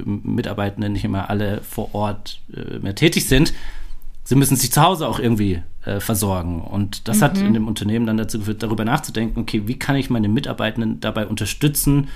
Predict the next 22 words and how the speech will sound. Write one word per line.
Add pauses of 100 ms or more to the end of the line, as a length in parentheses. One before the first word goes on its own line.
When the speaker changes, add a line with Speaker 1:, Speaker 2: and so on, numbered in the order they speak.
(300)
Speaker 1:
und
vor
allem,
dass
sie
sich
gesund
ernähren
können.
Und, (500)
ähm,
das
Unternehmen
ist,
wie
gesagt,
in
den
Gesprächen
mit
uns,
äh,